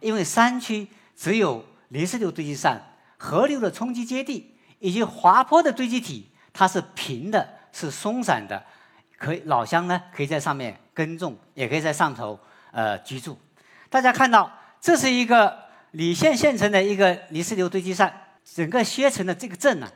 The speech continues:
全部建在这个堆积扇上。所以，我们与灾共舞的局面还将长期的存在。我们统计，从一九九九年到二零一九年，我们国家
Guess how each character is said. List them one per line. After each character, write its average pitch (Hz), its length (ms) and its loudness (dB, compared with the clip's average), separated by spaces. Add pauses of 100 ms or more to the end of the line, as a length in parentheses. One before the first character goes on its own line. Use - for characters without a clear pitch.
全 143 260 -10
部 214 100 -6
建 165 240 -6
在 131 120 -8
这 120 160 -10
个 98 260 -12 (300)
堆 131 100 -12
积 123 140 -12
扇 123 160 -4
上。 98 200 -14 (1080)
所 147 200 -4
以， 123 260 -4 (760)
我 139 160 -8
们 139 340 -4 (380)
与 139 260 -8
灾 208 260 2
共 233 220 -6
舞 123 180 -8
的 104 100 -14
局 101 200 -18
面 117 240 -14 (200)
还 123 200 0
将 135 320 -2
长 127 320 -8
期 170 160 -2
的 143 120 -6
存 - 180 -18
在。 - 180 -18 (600)
我 226 140 0
们 277 120 0
统 240 240 0
计， 262 380 -2 (120)
从 247 200 -2
一 339 120 2
九 311 140 0
九 285 160 -2
九 262 140 -2
年 214 180 2
到 262 140 8
二 277 140 8
零 240 120 0
一 302 120 0
九 196 180 0
年， 135 480 0 (220)
我 180 120 -2
们 196 160 -2
国 254 200 4
家 233 420 2